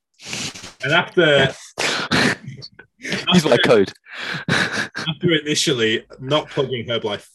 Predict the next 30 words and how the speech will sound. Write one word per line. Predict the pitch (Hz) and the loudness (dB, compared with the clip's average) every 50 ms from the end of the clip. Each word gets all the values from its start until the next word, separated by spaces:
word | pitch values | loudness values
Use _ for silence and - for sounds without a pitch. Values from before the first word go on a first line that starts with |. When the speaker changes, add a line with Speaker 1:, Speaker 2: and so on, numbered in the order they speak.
| _ _ | _ _
Speaker 1:
fuck | 143 135 - - | -4 -4 -4 -6
Herbalife. | - 113 107 101 87 92 85 90 90 - - - - - - - - - - 120 120 120 | -4 -4 -4 -2 -2 -4 -6 -6 -10 -14 -18 -20 -20 -20 -18 -18 -18 -16 -16 -12 -4 0
Um, | 120 120 120 117 113 113 113 - - - _ - | 2 4 4 4 2 0 -2 -4 -10 -16 _ -2
but | 135 135 | 0 0
after | 151 156 - - 170 143 | 0 0 2 0 2 2
that | 156 147 135 135 | 2 0 0 -2
initial | 131 127 135 131 - - 147 120 113 | 0 0 0 0 2 0 0 0 0
thing, | 117 131 131 127 | -2 -4 -4 -2
I | 113 | -6
was | 110 98 120 | -6 -6 -6
like, | 113 110 101 | -6 -8 -6
"Hey, | - 139 143 131 120 | -4 -2 -2 -2 -2
look, | 117 120 117 104 - - _ | -2 -4 -6 -6 -10 -14 _
at | 120 127 | -10 -6
the | 123 135 | -4 -4
end | 139 135 123 | -4 -2 -2
of | 120 | -2
the | 110 | -2
day, | 101 - 123 117 107 101 98 98 - _ _ | -2 -2 -2 -2 -2 -2 -4 -6 -12 _ _
what | 107 113 123 101 | -10 -10 -8 -4
did | 123 123 | -2 -2
I | 117 110 | -2 -2
tell | - - 123 113 | -2 -2 -2 -2
you | 104 101 104 98 | 0 -2 -2 -4
last | 104 110 104 - - - | -4 -4 -2 -4 -4 -2
year? | 110 104 98 78 - _ _ _ _ _ _ _ _ _ _ _ _ _ _ _ _ | -4 -4 -6 -6 -12 _ _ _ _ _ _ _ _ _ _ _ _ _ _ _ _
Calories | - 101 107 117 127 139 123 120 | -10 -6 -2 0 0 0 0 0
in, | 123 120 117 | -2 -6 -6
calories | 113 - 110 107 110 110 113 117 110 - | -8 -8 -6 -6 -4 -4 -4 -4 -4 -6
out. | 104 95 98 95 - | -6 -6 -8 -10 -12